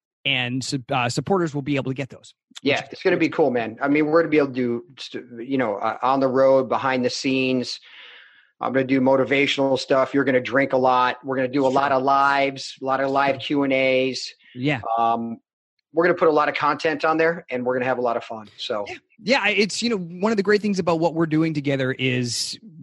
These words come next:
Speaker 1: creating things and doing things with you all. And this is an added way to have more of that.
Speaker 2: Yeah,
Speaker 1: which
Speaker 2: I almost, I almost see it as almost kinda like we've already, uh, always talked about S C, S C and J T V.
Speaker 1: Mm,
Speaker 2: You know,
Speaker 1: yeah.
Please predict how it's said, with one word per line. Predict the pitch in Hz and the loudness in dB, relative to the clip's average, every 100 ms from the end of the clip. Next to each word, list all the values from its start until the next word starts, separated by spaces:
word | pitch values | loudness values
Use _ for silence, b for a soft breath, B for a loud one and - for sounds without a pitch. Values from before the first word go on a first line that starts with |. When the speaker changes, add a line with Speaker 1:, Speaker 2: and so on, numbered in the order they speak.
| 127 | -6
Speaker 1:
creating | - 170 165 170 160 | 2 4 4 2 0
things | 165 151 156 | 0 0 0
and | 143 143 139 135 | -2 -4 -4 0
doing | 143 165 156 | 0 2 0
things | 151 147 | -2 -4
with | 123 151 165 | 0 4 4
you | 143 143 143 | 2 0 2
all. | 120 110 87 - | 2 -2 -2 -10
And | 127 135 | -8 -4
this | 165 170 | -2 -2
is | 151 | -2
an | 143 | -2
added | 123 131 135 135 | -2 -2 -2 -4
way | 127 127 123 120 117 b b b | -2 -2 0 -2 -6 b b b
to | - 147 131 120 120 | -4 0 0 -2 -6
have | - 156 | -4 -2
more | 156 285 | 0 0
of | 247 | 0
that. | 135 - _ _ - | -4 -12 _ _ 0
Speaker 2:
Yeah, | 196 | 2
Speaker 1:
which | 165 | 2
Speaker 2:
I | 165 240 | 2 4
almost, | 285 190 - | 4 2 2
I | 190 | 4
almost | 233 254 190 - | 4 4 0 -4
see | 208 | 0
it | 214 | 4
as | 170 165 | 4 4
almost | 170 175 156 | 4 4 2
kinda | - 160 | 0 2
like | 151 143 | 2 2
we've | 143 139 | 2 4
already, | 165 156 151 | 6 4 2
uh, | 143 - | 0 2
always | 151 151 143 | 2 2 0
talked | 156 151 | 0 0
about | 135 123 | 0 0
S | 147 143 - | 0 -2 -2
C, | 147 139 - | -6 -6 -4
S | 147 143 | -2 -2
C | 156 | -2
and | 139 | 0
J | 135 131 | 0 -2
T | - 131 | -2 -4
V. | 123 135 147 _ _ _ | -2 -4 -4 _ _ _
Speaker 1:
Mm, | 170 202 160 120 | 2 4 2 2
Speaker 2:
You | 147 | 2
know, | |
Speaker 1:
yeah. | 147 | 4